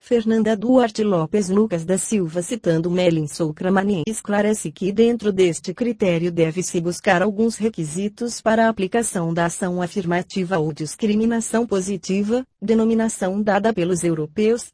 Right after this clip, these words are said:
os quais seriam a uma categoria determinada de cidadãos objeto de discriminação no passado, b, a obrigatoriedade de diferenciação jurídica de tratamento para essa categoria,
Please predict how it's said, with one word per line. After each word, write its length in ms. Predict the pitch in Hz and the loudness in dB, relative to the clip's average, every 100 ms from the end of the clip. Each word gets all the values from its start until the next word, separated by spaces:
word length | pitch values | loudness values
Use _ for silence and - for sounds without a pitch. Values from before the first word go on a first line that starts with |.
| _ | _
os 160 | 247 - | -4 0
quais 260 | 165 165 | -2 -2
seriam 480 | - 214 170 175 170 | 0 0 0 0 0
a 80 | 175 | 0
uma 180 | 180 190 | 0 0
categoria 680 | 214 196 175 180 170 202 220 | -2 -2 0 0 2 0 0
determinada 840 | 247 185 175 202 226 190 170 180 | 0 0 2 4 4 2 0 -2
de 120 | 190 | -4
cidadãos 600 | - 170 180 185 196 208 | -6 -4 -2 0 0 2
objeto 640 | 233 214 208 190 147 - 196 | 0 0 -2 -2 -2 -4 -4
de 140 | 170 | -4
discriminação 880 | 180 - 226 208 220 233 226 - 196 | -6 -4 0 2 2 0 -2 -2 -2
no 120 | 185 | -2
passado, 680 | - 220 - 165 165 185 240 _ | -2 -2 -2 -2 0 -2 -6 _
b, 300 | 165 190 214 240 | 4 4 4 2
a 100 | 214 | 0
obrigatoriedade 1200 | 190 165 170 185 185 208 202 202 190 175 180 214 | 0 -2 -2 -2 0 -2 0 -2 0 -2 0 -2
de 80 | 185 | -2
diferenciação 920 | 170 - 196 196 - 220 - 190 180 | -4 -2 -2 -2 -2 -2 -2 -4 -2
jurídica 680 | 180 214 202 196 202 233 240 | 0 2 2 0 -4 -2 -2
de 120 | 180 | 0
tratamento 640 | 185 175 247 226 175 175 | 0 0 0 2 0 0
para 300 | 233 190 180 | 0 2 2
essa 320 | 165 151 - 151 | 2 0 -4 -4
categoria, 800 | 220 202 175 175 170 180 196 | -2 -2 0 2 2 -2 -2